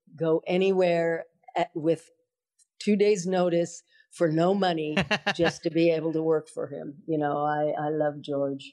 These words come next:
Speaker 2: Yeah, he
Speaker 1: Yeah.
Speaker 2: is a pretty special guy. Um, but George used to say that. I remember we'd be working on stuff and, and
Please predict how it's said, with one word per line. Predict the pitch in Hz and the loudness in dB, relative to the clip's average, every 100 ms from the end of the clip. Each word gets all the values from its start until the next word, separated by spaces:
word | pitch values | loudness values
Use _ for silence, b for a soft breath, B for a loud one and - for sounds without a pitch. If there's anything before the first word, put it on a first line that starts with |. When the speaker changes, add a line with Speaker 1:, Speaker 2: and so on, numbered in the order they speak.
| _ - | _ -10
Speaker 2:
Yeah, | 131 123 | -6 -4
he | 135 | 2
Speaker 1:
Yeah. | 143 156 | 2 0
Speaker 2:
is | 143 - | -6 -14
a | - | -2
pretty | 175 160 | 0 0
special | 143 156 147 139 | 0 -2 0 -4
guy. | 135 139 131 127 | -2 -2 -2 -2
Um, | 143 143 143 139 - _ _ - | 0 0 -2 -6 -12 _ _ -4
but | 175 | -2
George | 147 240 220 | 2 2 2
used | 233 - | -4 -4
to | 214 | -2
say | - 233 | 2 2
that. | 175 | 2
I | 147 | 2
remember | 165 180 | 0 -2
we'd | 175 165 | -6 -6
be | 170 | -6
working | 151 170 165 165 | -4 -4 -6 -6
on | 151 | -6
stuff | 143 - 143 135 - | -6 -2 0 0 -6
and, | 135 135 131 | -8 -8 -6
and | 135 135 131 | -6 -6 -6